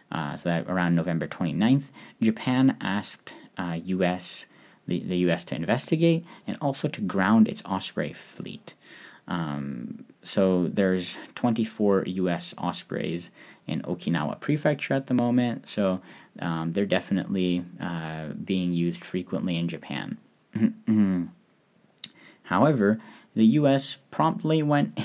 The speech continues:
<laughs> and ignored the demand of the Japanese government and has kept flying Ospreys, um, the ones that are not the C V twenty-two type. Um, other V twenty-two types are okay. I think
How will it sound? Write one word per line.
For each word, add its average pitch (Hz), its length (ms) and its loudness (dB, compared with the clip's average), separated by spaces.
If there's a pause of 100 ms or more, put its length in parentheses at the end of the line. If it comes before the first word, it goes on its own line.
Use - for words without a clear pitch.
<laughs> - 140 -10
and 113 300 4
ignored 110 440 6
the 107 80 4
demand 95 460 2 (380)
of 90 160 -4
the 92 100 2
Japanese 92 540 2
government 98 540 4 (200)
and 107 100 -6
has 110 200 2
kept - 320 -6
flying 95 720 2
Ospreys, 85 760 -2 (380)
um, 76 220 -2
the 95 80 0
ones 101 240 4
that 95 160 2
are 87 80 4
not 95 540 2 (120)
the 92 140 -4
C 92 340 -2
V 87 180 -2
twenty-two 87 680 -2
type. 160 420 -4 (460)
Um, 80 380 -4
other 117 440 6
V 90 400 -6
twenty-two 87 520 -4
types 82 360 -6
are 87 180 0
okay. 85 320 -2
I - 80 -6
think 87 300 -4